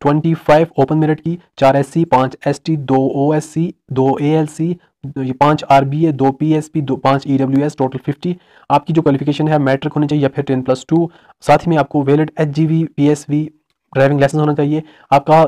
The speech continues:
ड्राइविंग टेस्ट होगा, साथ में रिटन एग्जाम। तो यहाँ पर जितने भी ड्राइवर हैं सबको, अ, ड्राइविंग जो टेस्ट है वो साथ में होगा। फिर आपको ट्रांसपोर्ट में स्टोर अटेंडेंट का होगा, यूटी में एक पोस्ट ओपन मेरिट में और एक आपको यहाँ पर बनती है आरबीए की। टोटल दो। ग्रेजुएशन होनी चाहिए, साथ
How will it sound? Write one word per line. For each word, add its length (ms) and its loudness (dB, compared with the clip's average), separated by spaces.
ड्राइविंग 300 4
टेस्ट 180 2
होगा, 120 4
साथ 200 2
में 80 -2
रिटन 200 -2
एग्जाम। 320 -4
तो 400 -12
यहाँ 120 2
पर 80 0
जितने 320 -2
भी 260 -2
ड्राइवर 280 2
हैं 60 -4
सबको, 260 -4
अ, 340 -4
ड्राइविंग 440 0
जो 80 -6
टेस्ट 240 -2
है 60 -2
वो 60 -6
साथ 240 0
में 60 -4
होगा। 160 -4
फिर 100 4
आपको 140 4
ट्रांसपोर्ट 480 2
में 100 2
स्टोर 240 0
अटेंडेंट 320 0
का 80 0
होगा, 340 0
यूटी 220 2
में 200 2
एक 280 -2
पोस्ट 200 0
ओपन 180 0
मेरिट 200 0
में 240 -2
और 100 -2
एक 260 -2
आपको 240 0
यहाँ 200 -2
पर 160 -6
बनती 280 -4
है 140 -2
आरबीए 360 0
की। 180 -8
टोटल 260 -2
दो। 200 0
ग्रेजुएशन 340 4
होनी 120 4
चाहिए, 140 2
साथ 160 4